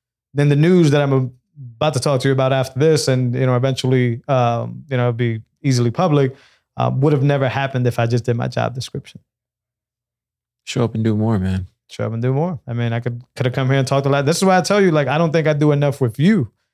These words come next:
Speaker 1: And the reason I fear about that is because I told you very early on that we were gonna do shit together, and we haven't.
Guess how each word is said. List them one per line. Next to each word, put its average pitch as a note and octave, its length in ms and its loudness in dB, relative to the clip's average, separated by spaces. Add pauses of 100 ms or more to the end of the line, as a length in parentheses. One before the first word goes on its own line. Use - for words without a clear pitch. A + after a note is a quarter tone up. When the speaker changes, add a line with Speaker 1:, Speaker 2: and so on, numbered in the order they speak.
(200)
Speaker 1:
And C#3+ 120 0
the C#3+ 80 4
reason F3+ 300 4
I C#3+ 80 0
fear G3+ 220 4
about C#3 280 2
that C3 180 2
is C3 140 2
because B2+ 300 0
I D#3+ 100 0
told F#3 200 0
you C#3+ 60 2
very C#3+ 260 4
early C3+ 180 4
on F#3+ 160 0
that C3+ 80 0
we D3 80 4
were C#3+ 60 2
gonna C#3 120 2
do G3+ 140 2
shit B2 180 -4
together, A#2+ 280 -12 (420)
and B2+ 80 2
we C3 80 4
haven't. F3 380 -2